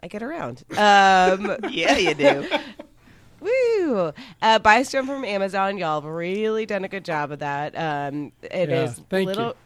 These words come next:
Speaker 1: yeah, that's awesome. Um, Little red bandwagon dot com slash Amazon. Um, this week's Earbuds and Earwobes is Teenage Angst Tunes, which I'm
Speaker 3: Mm.
Speaker 1: sure we have a lot of experience
Speaker 3: I'm gonna get on
Speaker 1: with.
Speaker 3: that.
Speaker 1: Yeah.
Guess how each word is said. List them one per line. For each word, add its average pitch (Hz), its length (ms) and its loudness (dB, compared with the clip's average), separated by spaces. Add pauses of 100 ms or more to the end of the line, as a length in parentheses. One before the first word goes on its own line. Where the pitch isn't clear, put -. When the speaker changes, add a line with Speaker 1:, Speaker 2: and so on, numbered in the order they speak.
(100)
Speaker 1:
yeah, 165 280 0
that's 170 180 -6
awesome. 123 540 -6
Um, 165 300 0
Little 208 240 -2
red 202 220 0
bandwagon 165 680 -2
dot 156 240 -6
com 165 280 -6
slash 131 400 -12
Amazon. 180 600 -12 (420)
Um, 185 480 0
this 220 260 -8
week's 247 400 -12
Earbuds 190 360 -6
and 180 100 -10
Earwobes 170 400 -6
is 151 260 -10 (100)
Teenage 214 600 -8
Angst - 380 -12
Tunes, 113 880 -12
which - 400 -18 (480)
I'm 135 120 -8
Speaker 3:
Mm. 127 100 -10
Speaker 1:
sure 131 160 -10
we 131 100 -10
have 120 300 -12 (260)
a 123 80 -16
lot 120 220 -12
of 110 80 -18
experience 147 300 -12
Speaker 3:
I'm - 20 -4
gonna 143 140 -4
get 131 160 -6
on 131 180 -6
Speaker 1:
with. 127 160 -8
Speaker 3:
that. - 80 -18 (500)
Speaker 1:
Yeah. 65 340 -20